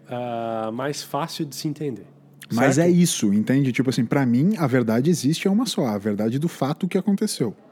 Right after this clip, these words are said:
Speaker 2: E aí, o que se desdobrou nesta pós-verdade são que se, passou a se de-, ah, ah, dar mais foco à opinião e à observação do fato do que ao fato em si.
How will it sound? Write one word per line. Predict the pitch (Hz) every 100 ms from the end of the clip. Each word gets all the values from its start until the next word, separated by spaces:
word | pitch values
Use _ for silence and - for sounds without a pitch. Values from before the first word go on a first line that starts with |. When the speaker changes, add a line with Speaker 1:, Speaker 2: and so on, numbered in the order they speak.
| - - - -
Speaker 2:
E | 113 120
aí, | 110 123
o | 175
que | 175
se | 170
desdobrou | 143 131 127 113 113
nesta | 107 - 110
pós-verdade | - 127 135 123 107 107 185 160 101 - - _
são | - - 113 123 185 - - _
que | 123 117
se, | -
passou | - 127 113 - 135
a | 185
se | - 170 156 139 131
de-, | 123 123 113
ah, | 110 101 104 101
ah, | - - - - -
dar | 117 123
mais | 120 131 294 -
foco | - 123 165 - 156
à | 117
opinião | 120 - 127 123 120 165
e | 202
à | 147
observação | 131 117 - 123 120 113 - 151
do | 220 220
fato | - 135 170 -
do | 190
que | 180
ao | 190
fato | 190 170 175
em | 208
si. | - 117